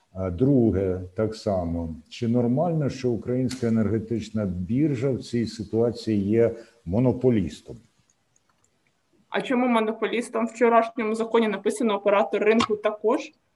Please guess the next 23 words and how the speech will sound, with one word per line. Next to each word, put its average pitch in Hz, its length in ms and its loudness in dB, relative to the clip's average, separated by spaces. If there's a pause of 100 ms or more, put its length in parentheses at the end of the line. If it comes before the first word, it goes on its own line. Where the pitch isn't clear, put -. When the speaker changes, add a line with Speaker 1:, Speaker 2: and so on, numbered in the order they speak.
(240)
Speaker 2:
може, 214 420 0
має 208 280 2
право 180 340 -2
проводити, 175 760 0 (720)
е, 156 140 0
е, 165 440 4 (680)
організовувати, 180 920 4
е, 165 260 2 (200)
аукціон 175 760 2
за 175 100 4
двосторонніми 170 640 2
договорами 190 680 2 (160)
у 175 100 -8
випадку 240 400 -4
отримання 202 460 -2
відповідних 180 560 -2
ліцензій. 165 560 0 (680)
Е, - 80 6
Українська 214 520 2
енергетична 208 520 -2
біржа 190 260 0
не 214 160 6
є 196 380 2